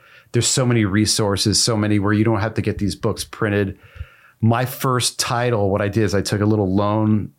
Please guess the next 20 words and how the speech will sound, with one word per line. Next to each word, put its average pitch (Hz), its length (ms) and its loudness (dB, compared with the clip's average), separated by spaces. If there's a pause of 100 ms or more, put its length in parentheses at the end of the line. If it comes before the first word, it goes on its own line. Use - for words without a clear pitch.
(120)
on 107 120 -2
my 101 160 0
house 104 400 -2
to 113 80 2
get 110 160 -2
them 113 160 0
just - 340 -2
printed 127 320 -2
up. 101 180 -6
All 127 200 0
I 180 60 2
knew 175 200 4
is 110 100 0
once 139 260 -2
I 165 60 0
had 156 200 0
it 135 80 0
in 113 160 2
physical 139 440 -2
form, 117 640 -2